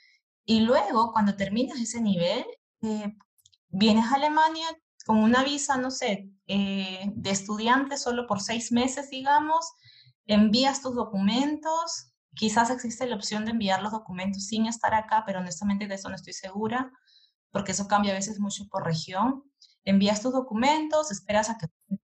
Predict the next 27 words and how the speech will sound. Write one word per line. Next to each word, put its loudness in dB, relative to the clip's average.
documentos, 0
que -8
los -4
evalúen, 0
que -8
te -4
envíen -4
ese -10
certificado -2
de -6
que -8
ya -6
los -10
han -10
evaluado, 0
que -14
está -10
todo -6
en -4
orden, -2
que -10
puedes, -10
eh, -8
dar 4
el -4
primer -10
examen 0